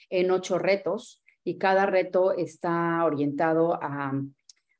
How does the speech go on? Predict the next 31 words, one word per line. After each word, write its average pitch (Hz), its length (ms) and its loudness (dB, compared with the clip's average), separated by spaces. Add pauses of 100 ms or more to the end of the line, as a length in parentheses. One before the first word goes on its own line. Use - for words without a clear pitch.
algún 180 520 2
ejemplo, 170 920 0
eh, 147 240 -2
el 139 100 -4
tema 180 240 4
de 175 80 4
medio 175 260 6
ambiente, 170 600 4
¿no? 208 360 -4
Entonces, 165 640 -2
es 175 320 0
un 185 140 2
reto 190 280 2
completo 185 640 2
en 180 180 0
medio 160 240 4
ambiente. 143 460 -2
Después 160 480 -2
hay 190 180 4
otro 202 340 2
reto 202 500 0 (360)
de, 160 800 6
eh, 151 40 2
civilidad, 160 760 2
hay 170 220 -2
otro 202 440 2
reto, 190 320 0
o - 20 -2
sea, 202 140 -2
vamos 202 360 0
variando 180 600 0